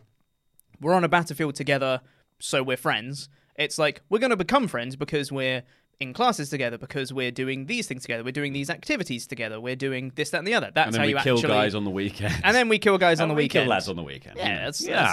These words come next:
Speaker 1: that's
Speaker 2: it is.
Speaker 1: by the by. Um, but yeah, I, I think that makes, it made me more invested in the characters. When I saw, like, the support conversations, I'm like, "This is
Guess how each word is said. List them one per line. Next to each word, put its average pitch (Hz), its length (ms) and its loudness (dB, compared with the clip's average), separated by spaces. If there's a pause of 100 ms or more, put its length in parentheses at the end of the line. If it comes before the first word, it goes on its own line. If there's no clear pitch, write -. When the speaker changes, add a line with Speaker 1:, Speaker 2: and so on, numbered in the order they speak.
(120)
Speaker 1:
that's 69 60 -8
Speaker 2:
it 64 120 -14
is. - 120 -16
Speaker 1:
by 160 200 6
the 123 60 -2
by. 127 240 -2 (180)
Um, 156 600 2
but 190 120 0
yeah, 131 300 4 (100)
I, 170 80 6
I 175 40 4
think 165 240 -6
that 147 360 0 (320)
makes, 147 680 -4 (420)
it 190 120 -2
made 196 380 0
me 175 240 0
more 151 300 0
invested 143 400 -2
in 131 100 -6
the 131 80 -8
characters. 139 580 -2
When 147 140 -2
I 147 60 0
saw, 190 140 2
like, 151 180 4
the 139 60 -6
support 160 320 -4
conversations, 127 420 -6
I'm 147 60 -2
like, 147 160 -6 (180)
"This 285 160 0
is 269 180 -2